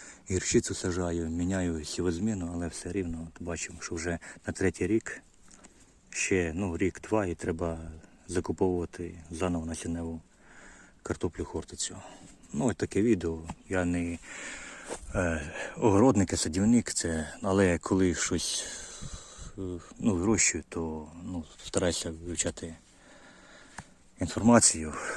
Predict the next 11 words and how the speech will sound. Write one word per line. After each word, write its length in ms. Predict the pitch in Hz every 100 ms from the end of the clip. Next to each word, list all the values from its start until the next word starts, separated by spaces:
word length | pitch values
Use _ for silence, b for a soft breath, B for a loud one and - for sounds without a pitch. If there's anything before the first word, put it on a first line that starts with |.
| B B
щоб 200 | B -
більш-менш 420 | 76 82 - 82 78
знати, 480 | 82 80 - 82
і 80 | 90
потім 260 | 92 - 82
провіряти 480 | 90 85 87 82 80
на 100 | 78
практиці. 560 | - 78 - - 87 - -
От 140 | 82
кому 220 | - 87 -
цікаво, 540 | - - 92 82 80